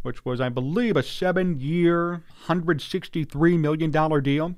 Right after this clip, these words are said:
and the Padres obviously regretted that pretty quick. <laughs>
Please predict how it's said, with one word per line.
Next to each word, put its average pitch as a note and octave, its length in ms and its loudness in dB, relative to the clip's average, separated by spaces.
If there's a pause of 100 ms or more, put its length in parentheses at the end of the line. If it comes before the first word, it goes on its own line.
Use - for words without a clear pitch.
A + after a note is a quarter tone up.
(100)
and A#2 140 -6
the - 40 -4
Padres C#3+ 500 4
obviously C#3 500 2
regretted A#2 320 -2
that C3 220 0
pretty A#2 160 -2
quick. - 320 -8 (500)
<laughs> - 0 -